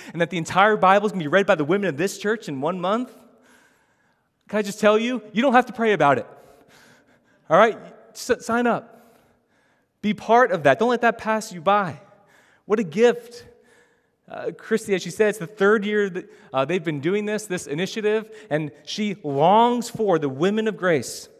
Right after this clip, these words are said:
to be women of the Word, to be students of the Word,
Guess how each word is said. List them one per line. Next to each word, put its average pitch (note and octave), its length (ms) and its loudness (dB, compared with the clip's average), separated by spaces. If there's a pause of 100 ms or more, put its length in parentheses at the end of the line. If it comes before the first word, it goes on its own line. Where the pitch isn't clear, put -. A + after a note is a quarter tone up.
(480)
to - 80 -16
be D3+ 160 -4
women D3 340 -6
of A#2+ 140 -10
the A#2 80 -10
Word, A2 360 -10 (1500)
to - 100 -12
be F3+ 80 -4
students G#3 580 -2
of C#3+ 100 -8
the C#3+ 80 -2
Word, D#3 520 -2